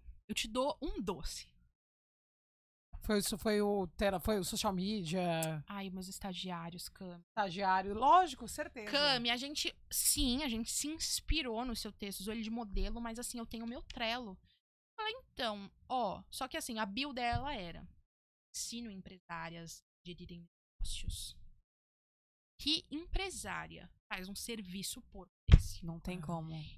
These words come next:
Speaker 1: Então, existe um, cara, pre-, pesquise os seus mentores.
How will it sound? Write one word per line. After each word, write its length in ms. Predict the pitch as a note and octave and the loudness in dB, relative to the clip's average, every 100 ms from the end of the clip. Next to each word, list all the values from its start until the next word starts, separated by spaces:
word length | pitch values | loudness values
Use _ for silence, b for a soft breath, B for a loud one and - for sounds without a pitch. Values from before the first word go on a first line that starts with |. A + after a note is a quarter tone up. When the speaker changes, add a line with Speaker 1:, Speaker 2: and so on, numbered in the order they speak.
| - | -4
Speaker 1:
Então, 840 | F#4+ A#4+ - F#4+ F4+ G#4 E4 F#3+ - - | -4 -4 -2 2 2 2 -2 -4 -8 -8
existe 800 | C4+ A3+ D4+ F#4 - - C4 - - | -6 -6 -6 -6 -4 -4 -6 -10 -8
um, 320 | D4+ E4+ F4 - - | -6 -6 -10 -16 -10
cara, 360 | D#4 D4+ G#3 E3+ - - _ _ _ _ _ - | -2 -2 -2 -8 -12 -20 _ _ _ _ _ 2
pre-, 160 | G4 | 2
pesquise 580 | - - - - G#3+ F3 | 2 2 0 -8 -10 -4
os 100 | F3+ | -2
seus 140 | F3+ | -2
mentores. 380 | F3+ E3+ - F3+ | -4 -10 -12 -20